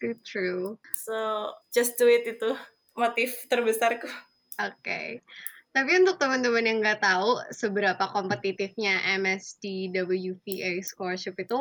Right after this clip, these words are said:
Speaker 1: jadi spot untuk orang di Asia tuh cuman lima orang aja. Dan yang daftar tuh emang sebanyak itu karena, em, hadiah dari scholarship-nya pun emang sangat-sangat wow.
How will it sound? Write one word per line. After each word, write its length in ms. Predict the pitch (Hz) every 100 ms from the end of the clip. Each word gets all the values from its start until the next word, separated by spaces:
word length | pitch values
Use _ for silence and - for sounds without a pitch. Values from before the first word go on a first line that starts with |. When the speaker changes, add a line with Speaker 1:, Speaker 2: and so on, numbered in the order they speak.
| 285 - - - -
Speaker 1:
jadi 240 | 226 277 330
spot 420 | - - 214 -
untuk 320 | 208 208 208 -
orang 300 | 196 190 202
di 160 | 185
Asia 240 | 185 190 208
tuh 160 | 285
cuman 560 | 285 254 220 202 202 208
lima 420 | 208 208 202 196 -
orang 320 | 202 185 185
aja. 640 | 190 185 180 185 196 214 269 - _ _
Dan 400 | - 208 214 214
yang 240 | 220 208 214
daftar 480 | 196 202 - 226 233
tuh 100 | 294
emang 480 | 247 226 214 208 -
sebanyak 580 | - 220 202 190 196 202
itu 180 | 208 214 262
karena, 480 | 220 208 247 269 269 - - - - _
em, 300 | - 240 247
hadiah 560 | 247 240 226 226 233 233
dari 380 | 220 220 226 233
scholarship-nya 640 | - 226 214 226 240 247
pun 160 | 247 302
emang 480 | 262 233 220 214 208 -
sangat-sangat 720 | 208 202 202 226 214 196 202
wow. 640 | 196 190 180 185 220 277